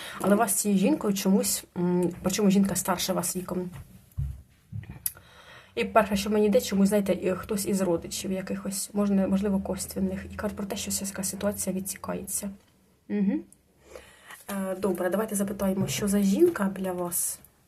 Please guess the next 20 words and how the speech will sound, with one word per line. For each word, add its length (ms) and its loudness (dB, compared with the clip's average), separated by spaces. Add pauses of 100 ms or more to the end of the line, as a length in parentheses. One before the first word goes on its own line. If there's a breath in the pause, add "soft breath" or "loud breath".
і 100 -8
чому 200 0
вона 180 4
так 200 -4
вискочила. 520 -2
Це 160 -2
не 120 -4
ви. 120 2 (1040 loud breath)
Це 180 -2
вам 220 2
якийсь 580 -2
близький. 760 2 (1800 loud breath)
Що 280 -4
за 140 -6
жінка 440 -6
біля 240 -8
вас? 460 -10
Хто 180 -10
вона 280 -6
вам? 200 -8